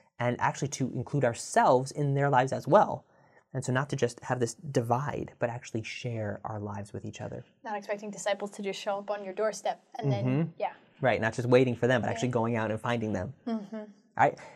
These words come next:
Speaker 1: And, uh, so we could say, you know, he went to them, he was proactive in, in discipleship. Okay, what's something else we can learn from him? Something, uh, that's important, I think is main, is he spoke to different, different groups, right? So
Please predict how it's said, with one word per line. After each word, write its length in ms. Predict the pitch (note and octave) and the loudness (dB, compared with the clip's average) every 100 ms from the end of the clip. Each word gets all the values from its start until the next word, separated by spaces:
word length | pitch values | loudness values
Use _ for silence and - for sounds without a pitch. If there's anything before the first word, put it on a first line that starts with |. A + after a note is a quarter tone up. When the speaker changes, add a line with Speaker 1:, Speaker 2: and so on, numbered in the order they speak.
| - | -4
Speaker 1:
And, 200 | B2+ B2 | 0 4
uh, 120 | A#2 | 4
so 100 | C3+ | 6
we 80 | C#3+ | 2
could 140 | C3+ - | 2 4
say, 280 | C#3 B2 - | 6 6 4
you 100 | C3+ | 4
know, 60 | |
he 160 | A#2 E3 | 4 4
went 120 | C#3+ | 4
to 60 | C3+ | 4
them, 140 | B2+ | 2
he 220 | G#2 - D3 | 2 0 0
was 160 | B2+ | 0
proactive 600 | - A#2 G#2 G2 - G2+ - _ | -2 0 0 -2 -4 -6 -6 _
in, 300 | A2+ G#2 G2 - _ | -6 -4 -6 -10 _
in 80 | G#2+ | -8
discipleship. 640 | G2 - G2+ G2+ - - _ _ _ | -6 -6 -8 -8 -12 -16 _ _ _
Okay, 100 | - | 2
what's 180 | F#3 G3+ | 6 6
something 240 | F#3+ D3+ - | 4 2 2
else 200 | C3+ C#3 | 0 -2
we 60 | C#3 | -4
can 160 | B2 | -2
learn 120 | A2 | -2
from 160 | G#2 G#2+ | -2 -4
him? 140 | G2 | -6
Something, 360 | G2+ D#3+ D3+ C3 - - _ - | -4 0 0 0 -6 -20 _ -4
uh, 240 | A2+ G2+ - | 2 2 2
that's 260 | - B2+ - _ _ _ - | 0 0 -4 _ _ _ -4
important, 440 | C3 - A2+ D3+ - | 0 4 4 2 -4
I 60 | |
think 160 | B2+ B2 | -4 -4
is 80 | A2 | -2
main, 300 | A2 A2 C#3+ - - _ _ _ | -2 -2 -2 -6 -20 _ _ _
is 420 | B2 A#2 A2 A2 - _ _ | -2 0 0 -4 -12 _ _
he 180 | - D#3+ | -6 -4
spoke 400 | - B2+ A#2+ - _ - | 2 2 2 -2 _ -10
to 480 | - A#2 A2 G#2+ - _ _ C3+ - | -2 0 0 -2 -6 _ _ -6 0
different, 500 | E3+ F#3 G3+ F#3 - _ - | 2 4 2 2 -6 _ -8
different 300 | F#3 F3 D3 | -6 -2 -4
groups, 460 | C3 C3 A2 - - | -2 -2 -2 -4 -2
right? 200 | B2 - | -2 2
So 280 | C3 B2+ | 0 0